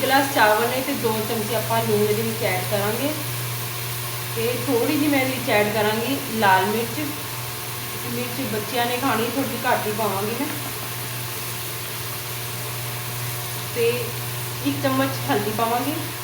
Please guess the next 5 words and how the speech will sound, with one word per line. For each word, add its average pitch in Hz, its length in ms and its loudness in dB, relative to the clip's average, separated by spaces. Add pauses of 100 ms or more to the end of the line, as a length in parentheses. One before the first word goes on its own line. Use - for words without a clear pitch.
(3250)
ਹੁਣ - 160 -4 (200)
ਬਾਕੀ 233 280 2
ਮੈਂ 262 220 0
ਇਹਦੇ 277 240 2
ਵਿੱਚ, 277 240 2